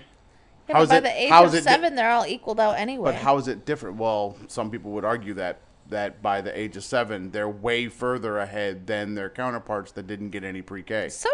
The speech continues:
Speaker 1: of them, yes, but the studies that I've read
Speaker 2: How old are those studies?
Speaker 1: Actually,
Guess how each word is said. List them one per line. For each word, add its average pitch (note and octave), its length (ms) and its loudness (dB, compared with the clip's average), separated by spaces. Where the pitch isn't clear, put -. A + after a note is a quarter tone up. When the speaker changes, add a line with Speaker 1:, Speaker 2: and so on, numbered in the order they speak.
Speaker 1:
of A#3+ 100 -2
them, G#3+ 260 0
yes, C4 440 0
but A3+ 420 4
the A3+ 120 -8
studies A#3 540 0
that F#3+ 100 0
I've E3+ 340 -2
read D#3+ 460 -2
Speaker 2:
How A2+ 160 -2
old G2 480 -8
are D#2+ 160 -6
those A#2 360 -6
studies? - 640 -14
Speaker 1:
Actually, A3+ 600 0